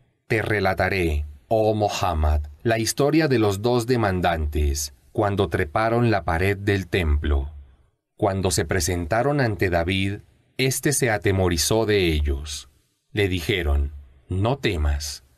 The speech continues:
solo somos dos demandantes, uno ha sido injusto con el otro.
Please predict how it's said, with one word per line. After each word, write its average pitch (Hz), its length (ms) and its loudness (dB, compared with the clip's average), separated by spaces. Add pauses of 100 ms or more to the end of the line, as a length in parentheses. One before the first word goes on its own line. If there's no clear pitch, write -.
(280)
solo 135 360 2
somos 139 480 0
dos 123 260 2
demandantes, 82 1040 0 (300)
uno 143 420 2
ha 139 100 4
sido 131 320 4
injusto 117 560 0
con 101 160 0
el 85 140 2
otro. 73 440 -2